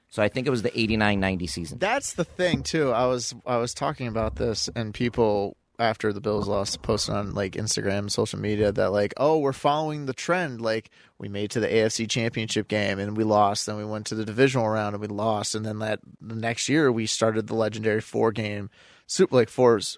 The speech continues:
Speaker 2: four-year Super Bowl run." And, you know, part of me is like, I really,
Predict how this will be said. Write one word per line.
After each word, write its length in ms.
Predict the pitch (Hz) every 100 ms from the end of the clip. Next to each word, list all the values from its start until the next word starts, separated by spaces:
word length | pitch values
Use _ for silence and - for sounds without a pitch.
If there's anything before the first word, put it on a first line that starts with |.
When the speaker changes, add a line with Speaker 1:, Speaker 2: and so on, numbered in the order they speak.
| -
Speaker 2:
four-year 480 | - 117 110 104
Super 320 | 104 185 175 117
Bowl 180 | 104
run." 320 | 98 98 92 101 - - _ _ -
And, 420 | 117 110 104 101 - _ _
you 120 | 127
know, 120 | 131
part 300 | 117 - 175
of 60 | 147
me 80 | 135
is 120 | 123
like, 160 | 123 -
I 60 | 127
really, 560 | 135 180 175 151 127